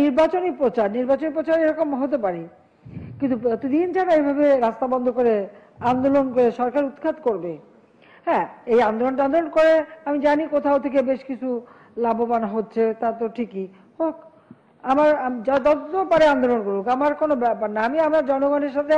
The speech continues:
আছি, জনগণের জন্য কাজ করে যাচ্ছি। জনগণের আস্থা বিশ্বাসী আমার একমাত্র শক্তি। আমার তো হারাবার কিছু নেই, মা বাবা ভাই সব হারিয়েছি, আমার কি হারাবার আছে? আমি আমার দেশের জন্য কাজ করে যাই। আর যারা আমাদের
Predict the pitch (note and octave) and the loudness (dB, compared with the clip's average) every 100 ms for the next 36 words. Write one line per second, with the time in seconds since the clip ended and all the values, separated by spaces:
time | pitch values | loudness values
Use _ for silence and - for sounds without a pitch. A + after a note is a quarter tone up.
0 | D4+ D#4 F#4 - - - - C#4 C4+ C#4 | 2 -2 -8 -8 -20 -20 -2 -2 2 0
1 | C4+ C#4+ D4+ D4 C#4 - D4 D4 C#4+ - | 0 0 0 0 -2 0 0 0 -2 -8
2 | F4 G4+ - - _ F#3+ B3+ C#4 C#4 D4 | -10 -10 -20 -20 _ -2 0 2 4 4
3 | D4 B3 B3 - D4 B3 B3 D4 D4 D4+ | 4 2 -2 0 0 0 -6 -4 -4 -2
4 | D4 C4 C4+ C4+ C#4 C4+ D4+ - D4+ - | -4 0 -2 -2 -4 -6 -8 -8 -10 -6
5 | E4+ F#4 - _ _ _ _ _ _ _ | -6 -6 -12 _ _ _ _ _ _ _
6 | _ G#3 A#3+ C#4 A#3 A#3+ B3 A#3 B3 C4 | _ -6 -4 -2 0 0 0 -4 -10 -6
7 | A#3+ G#3+ F3 - _ _ _ A3 A3+ A#3+ | -4 -4 -8 -14 _ _ _ -2 2 4
8 | A#3+ A#3 A#3 A#3+ C#4 C4 G#3+ G3+ F3+ - | 4 4 0 -4 -2 -2 -2 -4 -8 -10
9 | G#3+ A#3 C#4+ C#4+ C4 A#3+ F#3+ F#3+ G3 F#3 | -4 -4 -2 -2 0 0 -2 -4 -6 -8
10 | E3 A3 G3 _ - - - - - - | -10 -16 -18 _ -20 -20 -20 -20 -20 -20
11 | - _ _ _ _ _ - C4+ D4+ D#4 | -20 _ _ _ _ _ 0 2 4 4
12 | D4+ C4 C#4+ A#3+ B3+ A3 F#3+ - G3 E3 | 4 0 -2 -4 -2 -2 -6 -10 -14 -12
13 | F3 D#3 _ - _ _ _ _ _ A#3 | -12 -16 _ -20 _ _ _ _ _ -4
14 | A3 B3+ C#4 C#4+ C#4+ C#4+ D#4+ | 0 2 2 2 0 2 0